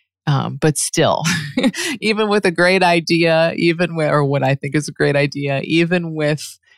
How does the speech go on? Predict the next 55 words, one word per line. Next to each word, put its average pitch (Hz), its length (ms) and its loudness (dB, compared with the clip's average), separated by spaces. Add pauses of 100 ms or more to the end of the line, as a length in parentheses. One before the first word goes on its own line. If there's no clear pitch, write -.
(200)
with 151 180 -2
some 160 320 -2
sense 156 400 -2
of, 151 440 0 (100)
of 147 360 2
where 147 240 0
this 143 240 0
little 151 200 -2
conversation 143 720 0
might 131 200 -2
go, 139 460 0 (420)
I 226 60 2
don't 254 160 2
know. 202 420 4
There's 170 260 2
some 190 440 0
little 185 500 2 (240)
feeling 175 580 2
that 147 180 0
shows 156 320 2
up 160 180 2
when 151 160 -2
I 147 80 2
sit - 240 0
down 151 220 2
to 147 80 0
do 160 240 2
it 131 100 -2
that 139 140 -2
just 143 220 -2
wants 139 280 -2
me 151 100 0
to 156 100 -4
not 156 220 -2
do 196 220 2
it. - 240 0 (100)
It 165 140 -2
just 156 180 0
wants 143 300 -2
me 151 80 0
to 147 100 0
run 147 180 0
away. 143 320 0
And - 120 -6
I 151 80 -4
just 151 300 -2
see 214 160 0
that 151 200 2
as, 143 140 -4
like, 165 160 -4
yeah, - 240 -2
that's - 240 -2
just - 180 -4
kinda 175 220 0
what, 165 260 0